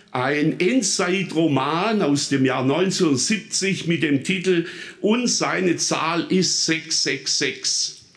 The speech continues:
So, das waren so die Endzeitknüller meiner Jugend, ja.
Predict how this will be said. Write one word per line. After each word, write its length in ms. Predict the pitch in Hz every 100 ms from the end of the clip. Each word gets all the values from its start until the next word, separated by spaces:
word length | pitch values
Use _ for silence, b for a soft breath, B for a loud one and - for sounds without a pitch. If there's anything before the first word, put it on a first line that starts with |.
| B B B B B
So, 240 | - 143 156
das 260 | 160 143
waren 280 | 147 165 170
so 200 | - 170
die 360 | 151 160 139 123 B B B B B B
Endzeitknüller 2500 | 156 214 240 - - 175 170 180 170 - - - - - _ _ - - 175 185 247 240 196 139 -
meiner 480 | - 151 151 160 143
Jugend, 760 | 147 180 226 - 135 95 - -
ja. 400 | 101 135 190